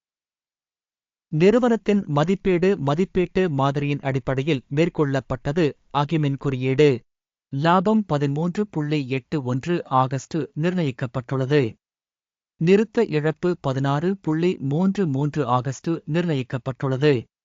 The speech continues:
லாபம் அல்லது நிறுத்த நஷ்டம் மூலம் ஆர்டர் மூடப்படாவிட்டால். மே பன்னிரண்டு, இரண்டாயிரத்து இருபத்தைந்து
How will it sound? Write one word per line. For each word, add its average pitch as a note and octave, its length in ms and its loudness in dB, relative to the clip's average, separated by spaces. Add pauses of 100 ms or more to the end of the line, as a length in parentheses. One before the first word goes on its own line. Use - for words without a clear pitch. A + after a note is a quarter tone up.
(160)
லாபம் F3 480 2 (100)
அல்லது C#3+ 320 -2
நிறுத்த D#3 380 -2 (160)
நஷ்டம் C#3 460 -2
மூலம் D#3 300 0 (180)
ஆர்டர் D3+ 420 0
மூடப்படாவிட்டால். C3 1000 0 (1080)
மே D#3+ 160 2 (180)
பன்னிரண்டு, F#3 520 0 (120)
இரண்டாயிரத்து C#3+ 680 -2 (180)
இருபத்தைந்து C#3+ 680 -2